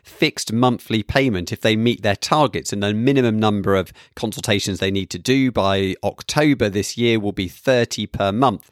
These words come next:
That's basically one a day, and if I was a smart pharmacy, because I'm desperately trying to run a business that has had its funding re-, repeatedly reduced over the last few years by the government, what I would do is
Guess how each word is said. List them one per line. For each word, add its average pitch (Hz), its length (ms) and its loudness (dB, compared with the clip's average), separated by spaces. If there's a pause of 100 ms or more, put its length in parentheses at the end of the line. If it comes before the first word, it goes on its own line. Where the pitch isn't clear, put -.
That's 180 220 0
basically 117 680 -2
one 113 500 0 (100)
a 101 140 -6
day, 98 480 0
and 123 160 0
if 196 100 -2
I 214 140 2
was 131 180 2
a 107 60 2
smart 139 640 0
pharmacy, 85 720 -4
because 101 340 -4
I'm 90 160 -6 (100)
desperately 87 380 -4
trying 101 300 -2
to 90 100 -6
run 95 180 0
a 87 60 -4
business 139 460 0
that 98 140 -4
has 90 200 -6
had 92 220 -2
its 85 200 -6 (240)
funding 143 540 0
re-, 95 300 -2
repeatedly 107 560 0
reduced 127 500 0
over 104 160 0
the 101 80 -2
last 95 300 -2
few 92 120 -8
years 113 300 0
by 90 200 -4
the 90 100 -8
government, 104 480 -2 (360)
what 107 220 2
I 165 160 4
would 107 160 0
do 98 300 0
is 117 180 -4